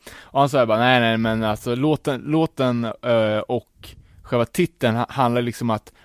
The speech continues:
hype är någonting som är, någonting som är lite överdrivet."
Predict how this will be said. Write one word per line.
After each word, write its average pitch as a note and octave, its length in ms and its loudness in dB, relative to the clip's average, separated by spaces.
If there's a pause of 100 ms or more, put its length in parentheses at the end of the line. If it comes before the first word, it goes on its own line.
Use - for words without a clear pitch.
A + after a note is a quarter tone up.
(140)
hype D#3 440 2
är B2+ 160 0
någonting A#2 400 -4
som A2 180 -6
är, G#2 320 0
någonting C3 300 -4
som B2 140 -4
är A#2+ 60 2
lite A2+ 280 -4
överdrivet." C#3 1000 4